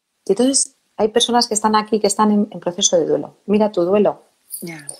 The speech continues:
Speaker 1: El duelo forma parte de la vida, de la vida, y, y no lo, no lo ocultemos, porque entonces se queda por ahí debajo de la, de la alfombra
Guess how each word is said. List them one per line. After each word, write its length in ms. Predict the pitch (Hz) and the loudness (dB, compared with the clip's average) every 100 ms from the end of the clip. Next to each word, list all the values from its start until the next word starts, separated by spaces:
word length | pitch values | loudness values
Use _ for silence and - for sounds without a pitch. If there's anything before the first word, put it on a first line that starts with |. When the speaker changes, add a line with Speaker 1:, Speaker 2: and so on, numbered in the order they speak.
| _ | _
Speaker 1:
El 80 | 175 | 0
duelo 180 | 202 214 | 2 0
forma 340 | 214 214 202 | 0 0 -2
parte 260 | 196 190 180 | -4 -2 0
de 80 | 170 | 2
la 140 | 165 | 0
vida, 480 | 190 196 180 170 165 _ _ | -2 -4 -4 -8 -14 _ _
de 80 | 160 | -10
la 120 | 160 | -4
vida, 380 | 175 190 170 165 _ _ - - - - _ _ - | -2 0 0 -4 _ _ -16 -16 -16 -20 _ _ -4
y, 400 | 180 170 165 160 160 160 | 0 2 2 0 -4 -10
y 120 | - 165 | -8 -8
no 180 | 160 | -6
lo, 320 | 160 156 156 156 | -4 -2 -2 -4
no 180 | 160 | -2
lo 100 | 160 | 0
ocultemos, 800 | 175 160 139 143 139 143 - - - | 0 0 -4 -6 -6 -2 -2 -2 -16
porque 200 | - - | -16 -12
entonces 240 | 160 170 | -6 -4
se 100 | - | -2
queda 180 | - 165 | -2 -2
por 160 | - | 0
ahí 80 | 160 | 0
debajo 320 | 165 160 160 170 | 2 -2 -2 -2
de 80 | 160 | 0
la, 320 | 160 160 160 | 0 -2 -8
de 100 | 170 | -2
la 100 | 165 | 0
alfombra 560 | 175 - 233 233 262 | 0 -2 0 2 0